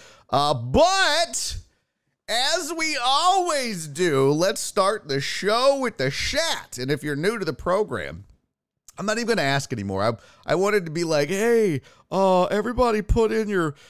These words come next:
uh, put a one if you're new," but I don't wanna do, because you assholes are, y'all ruin it.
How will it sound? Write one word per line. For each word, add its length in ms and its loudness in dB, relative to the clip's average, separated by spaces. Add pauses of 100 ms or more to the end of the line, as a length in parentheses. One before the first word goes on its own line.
(180)
uh, 240 -2 (100)
put 120 2
a 80 4
one 340 2
if 140 0
you're 140 0
new," 340 2
but 160 2
I 80 2
don't 160 0
wanna 160 2
do, 140 -6
because 360 0
you 120 -2
assholes 580 2
are, 160 -2 (1120)
y'all 280 -2
ruin 340 -4
it. 260 -18